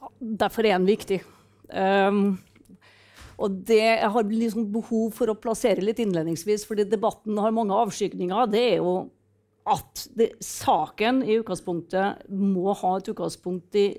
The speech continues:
i det som er museenes behov for løsning, for det utøver vårt oppdrag. Og da kommer jeg til å bruke bitte litt tid innledningsvis på å si noe, hva i all verden er dette oppdraget?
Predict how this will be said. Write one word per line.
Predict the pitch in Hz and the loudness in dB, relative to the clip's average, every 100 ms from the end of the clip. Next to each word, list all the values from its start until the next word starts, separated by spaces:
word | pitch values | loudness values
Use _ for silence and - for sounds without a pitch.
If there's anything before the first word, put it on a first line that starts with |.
| - | -6
i | 190 | -4
det | 190 196 | -4 -4
som | 202 | -6
er | 190 | -6
museenes | 185 190 214 175 175 - | -6 -6 -4 -4 -6 -4
behov | 185 196 | -4 -2
for | 214 | -2
løsning, | 220 254 285 233 - _ | 0 0 -2 -2 -10 _
for | 214 | -4
det | 220 | -2
utøver | 175 - - 180 185 | -4 -10 -6 -4 -2
vårt | 180 180 185 | -4 -6 -10
oppdrag. | - 170 165 - _ _ - - - | -8 -8 -8 -10 _ _ -20 -20 -20
Og | - 190 | -6 -4
da | 180 | -2
kommer | 196 | -2
jeg | 170 | -2
til | 196 | -2
å | |
bruke | 202 220 202 | -2 -4 -2
bitte | 294 294 220 | -2 2 0
litt | 240 | 0
tid | 240 233 | -4 -2
innledningsvis | 202 165 170 - 185 | -2 -2 -4 -4 -6
på | - 196 | -6 -10
å | 208 | -6
si | 220 | -4
noe, | 208 214 | -4 -2
hva | 208 214 | -2 0
i | |
all | 208 220 | 0 0
verden | 208 170 170 240 | 0 0 0 0
er | 196 240 | 0 0
dette | 302 247 | -2 -4
oppdraget? | 247 - 180 165 185 175 | -6 -6 -4 -2 -2 -4